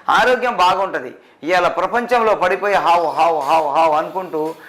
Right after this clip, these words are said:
ప్రతి సంపాదిద్దాం, సంపాదిద్దాం, సంపాదిద్దామే. ఆరోగ్యం చూసుకోలేక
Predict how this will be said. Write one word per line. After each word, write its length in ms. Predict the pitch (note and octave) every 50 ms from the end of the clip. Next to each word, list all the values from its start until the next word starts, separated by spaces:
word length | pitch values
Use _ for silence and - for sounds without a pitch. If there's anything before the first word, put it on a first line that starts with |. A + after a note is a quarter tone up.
| - - _
ప్రతి 400 | - A3 A3 - A3 A3+ A3 F#3+
సంపాదిద్దాం, 760 | E3 - F3 - - F#3+ F3 D#3+ E3 E3 D3+ D3+ F3 F3 - -
సంపాదిద్దాం, 640 | E3 D3+ D3 D#3+ D3+ D3+ D3+ D3+ C#3+ C#3+ D#3+ E3 D#3
సంపాదిద్దామే. 760 | - D3+ D3 - D3+ C#3+ C3+ C#3+ C#3 C3 C#3 C3 C#3 D#3+ E3+ - - - - - B2+
ఆరోగ్యం 500 | C3+ E3+ G#3 A3+ A#3+ A3 G3+ A#3 A3 F3+ - G3
చూసుకోలేక 640 | G#3 G3+ - - G3+ F#3 F3 E3+ E3 - G3 G#3+